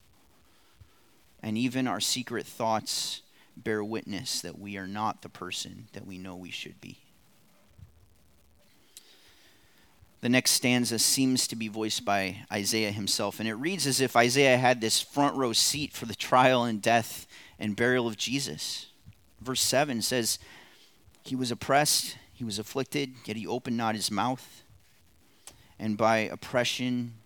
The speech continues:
and judgment he was taken away." Now, the accounts of Jesus in the Gospels show us that the court proceedings were irregular and they were unjust, corrupt, um, because the one who had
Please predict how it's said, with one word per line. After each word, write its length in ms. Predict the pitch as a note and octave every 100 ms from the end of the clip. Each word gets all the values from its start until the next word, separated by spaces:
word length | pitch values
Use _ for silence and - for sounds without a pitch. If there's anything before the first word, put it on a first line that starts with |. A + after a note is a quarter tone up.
| _
and 220 | A2+ F#2+
judgment 560 | F#2+ G#2 G#2+ D#2+ E2 C2+
he 120 | -
was 180 | E2 -
taken 300 | - D#2 F#2
away." 320 | E2+ E2 A2 - _ _ _ _ - - - - - - - -
Now, 120 | C#3+
the 140 | D#3
accounts 380 | E3 - A3 C4
of 120 | G3+
Jesus 480 | C#3 D3 D3+ C#3+ -
in 100 | D3
the 100 | B2+
Gospels 540 | G#2+ B2 C3 - G#2+ G2+
show 380 | - D3 C3+
us 200 | A#2+ F#2+
that 180 | - A2+
the 100 | A2
court 320 | G#2 - C#3+
proceedings 640 | - A#2+ - B2 B2 A#2+ A2
were 200 | A2 G2
irregular 760 | D2+ G2+ G#2+ A#2 B2+ B2+ B2
and 180 | G#2 G2+
they 120 | A2
were 340 | G#2+ G#2 F#2+ -
unjust, 680 | A2 A2 A2 G#2 A2 - -
corrupt, 500 | - G#2+ A#2 - - - - - - - - -
um, 380 | G2+ G#2 F2+ -
because 260 | B2+ D#3 C3+
the 100 | C#3+
one 320 | C#3 F3+ F3
who 260 | D#3 E3+
had 140 | C#3+